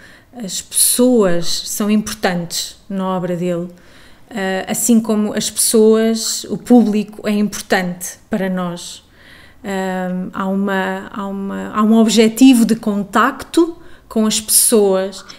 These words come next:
e há uma ligação muito grande no Saramago, na escrita dele, com o leitor.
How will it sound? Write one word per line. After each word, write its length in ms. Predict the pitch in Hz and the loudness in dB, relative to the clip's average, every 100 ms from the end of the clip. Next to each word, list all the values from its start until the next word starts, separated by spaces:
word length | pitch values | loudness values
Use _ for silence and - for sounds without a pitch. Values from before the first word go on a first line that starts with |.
| - | -2
e 100 | 214 | 4
há 60 | |
uma 160 | 240 262 | 6 6
ligação 480 | 277 262 262 - 247 | 6 6 4 4 6
muito 500 | 247 254 294 330 262 | 8 8 8 6 2
grande 600 | 220 214 208 196 185 190 | 4 4 2 -2 -4 -4
no 140 | 214 | -4
Saramago, 840 | 196 - 202 202 196 185 185 190 220 - - - | -4 -2 -2 0 -2 -2 -2 -4 -8 -12 -10 -4
na 60 | |
escrita 460 | 214 - 233 226 220 | -2 2 2 4 2
dele, 260 | 196 202 | 4 2
com 180 | 208 - | 2 0
o 100 | 240 | 2
leitor. 440 | 233 226 220 190 | 2 2 0 -2